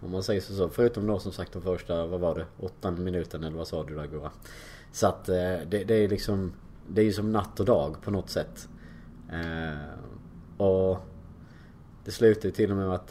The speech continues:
de byter ut Lassi inför tredje perioden för att han, ja, ska vila egentligen.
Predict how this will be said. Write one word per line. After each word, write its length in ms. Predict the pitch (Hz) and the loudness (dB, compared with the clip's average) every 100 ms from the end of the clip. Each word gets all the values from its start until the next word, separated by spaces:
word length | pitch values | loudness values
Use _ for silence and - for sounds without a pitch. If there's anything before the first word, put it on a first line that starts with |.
| 98 | 0
de 160 | 95 95 | 0 2
byter 280 | 95 - | 0 2
ut 200 | 98 82 | 0 2
Lassi 400 | 110 87 - 92 | 2 0 0 -4
inför 220 | 87 - - | -4 -6 -6
tredje 340 | 104 92 80 | 0 0 0
perioden 500 | - 85 92 78 80 | -2 0 0 -2 -6
för 140 | - | -6
att 100 | 80 | -6
han, 240 | 87 82 82 - - - - - - - | -4 -6 -8 -14 -20 -20 -20 -20 -8 4
ja, 220 | 104 76 | 4 4
ska 220 | - 113 | 2 2
vila 460 | 98 98 90 - 87 | 4 2 0 -2 -2
egentligen. 500 | 113 76 - 78 | 0 0 -6 -10